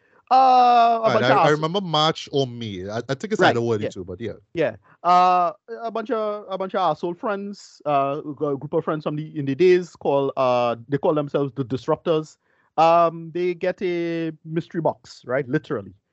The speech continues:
Speaker 1: uh, uh, from a friend, a very wealthy, powerful friend of theirs, and they have to solve a bunch of prob-, puzzles. And basically, the puzzle gets, invites them to basically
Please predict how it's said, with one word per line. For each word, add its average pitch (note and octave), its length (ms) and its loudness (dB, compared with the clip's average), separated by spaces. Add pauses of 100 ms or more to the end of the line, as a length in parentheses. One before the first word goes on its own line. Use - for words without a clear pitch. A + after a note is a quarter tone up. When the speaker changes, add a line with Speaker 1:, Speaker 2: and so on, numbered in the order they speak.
(200)
Speaker 1:
uh, A#2+ 520 2 (200)
uh, B2 180 -2 (100)
from B2+ 360 -4
a D3 80 -4
friend, B2+ 320 -8
a G#2+ 100 -10
very A#2+ 220 -6
wealthy, A#2+ 300 -8
powerful A#2+ 340 -6
friend A#2+ 220 -10
of B2 100 -12
theirs, G#3 360 0 (420)
and D3 480 2
they D3 60 -2
have C#3 100 -2
to D#3+ 80 -8
solve C#3 200 -2
a C#3 40 -4
bunch C3 160 -6
of D3 100 -6
prob-, F3 240 -4
puzzles. D3+ 460 -4
And B2 160 -8
basically, C#3 300 -6
the D3 80 -12
puzzle A2+ 520 -6 (640)
gets, - 560 -4 (120)
invites C3+ 400 0
them C3 380 -4
to A#2+ 340 -2 (500)
basically C3+ 720 -2